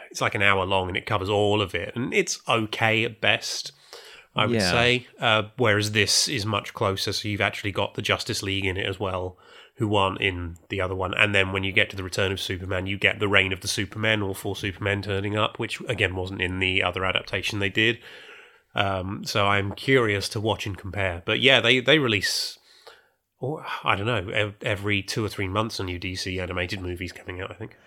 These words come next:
Speaker 2: 'Cause, and, 'cause I know they did a lot of adaptations of, um, like, the New fifty-two
Speaker 1: Hmm.
Speaker 2: Kong Sent. Um, here's a question for you, P J. In the death and return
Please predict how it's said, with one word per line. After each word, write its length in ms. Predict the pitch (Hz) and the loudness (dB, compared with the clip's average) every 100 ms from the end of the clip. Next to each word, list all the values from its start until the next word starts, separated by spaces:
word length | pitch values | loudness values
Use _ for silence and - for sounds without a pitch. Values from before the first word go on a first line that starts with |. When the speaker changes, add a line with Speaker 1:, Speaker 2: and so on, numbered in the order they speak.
| - - _ | -20 -20 _
Speaker 2:
'Cause, 140 | - - - | -10 -8 -2
and, 220 | 165 151 | -2 0
'cause 140 | 143 | 2
I 20 | 160 | 4
know 160 | 180 | 4
they 140 | 190 170 | 2 2
did 160 | 135 | 2
a 40 | 123 | 2
lot 200 | 120 127 | 2 4
of 80 | |
adaptations 840 | 117 110 - 120 107 - 101 101 - | 4 2 2 0 0 0 0 0 0
of, 500 | 98 92 92 87 - - | 2 4 2 0 -10 -6
um, 760 | 98 92 92 90 90 90 92 - | -2 -2 -2 -2 -2 -2 -4 -4
like, 160 | 104 98 | -2 0
the 80 | |
New 220 | 101 104 95 | 4 4 4
fifty-two 720 | 98 - 95 - 101 90 82 _ _ _ | -2 -6 -8 0 0 0 -4 _ _ _
Speaker 1:
Hmm. 280 | 139 123 101 90 | -4 -2 -4 -6
Speaker 2:
Kong 200 | - 98 | 0 2
Sent. 260 | 90 85 - _ _ _ _ _ _ | 2 -4 -6 _ _ _ _ _ _
Um, 480 | 101 101 208 104 104 - _ | -2 2 2 2 0 -4 _
here's 180 | - - | 0 2
a 40 | - | 2
question 260 | 330 180 | 2 0
for 120 | 139 | -2
you, 80 | 98 | -4
P 140 | 92 90 | -4 -6
J. 260 | 82 - _ _ _ _ _ _ - | -8 -12 _ _ _ _ _ _ 0
In 200 | 233 339 | 0 0
the 80 | 359 | -2
death 460 | - 233 - - _ _ | 0 0 0 -12 _ _
and 160 | 147 147 | -4 -2
return 720 | 139 - 123 113 110 107 | -4 -4 -2 0 0 -2